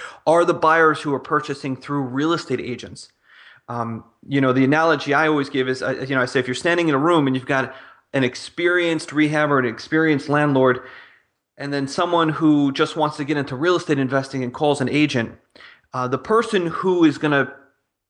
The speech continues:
where your biggest margin is gonna come through is from the agent. So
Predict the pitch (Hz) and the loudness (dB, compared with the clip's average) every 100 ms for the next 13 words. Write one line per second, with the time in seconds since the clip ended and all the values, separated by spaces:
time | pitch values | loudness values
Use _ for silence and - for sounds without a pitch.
0 | _ _ _ - 151 156 180 151 175 156 | _ _ _ -10 -6 0 0 0 -2 -2
1 | 160 160 165 147 131 127 - 175 170 127 | 0 0 0 -2 -6 -8 -6 -8 -4 -4
2 | 123 - 143 135 135 139 131 113 - | -4 -2 0 0 -2 -2 -4 -2 -2